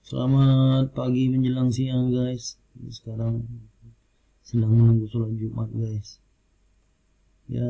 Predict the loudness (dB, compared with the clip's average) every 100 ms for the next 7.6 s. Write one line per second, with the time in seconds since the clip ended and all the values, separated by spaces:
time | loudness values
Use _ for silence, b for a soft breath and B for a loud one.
0 | -6 -4 -2 0 4 4 6 6 4 4
1 | 0 -6 _ _ _ _ _ _ 0 0
2 | 0 -2 2 2 4 2 2 2 0 -2
3 | -2 -2 -4 -14 _ _ _ _ _ _
4 | _ _ _ _ _ _ _ _ _ _
5 | _ -4 -2 0 0 -2 -6 -6 0 2
6 | 2 -2 -8 -14 -10 -6 -6 -6 -8 0
7 | 2 4 2 0 -2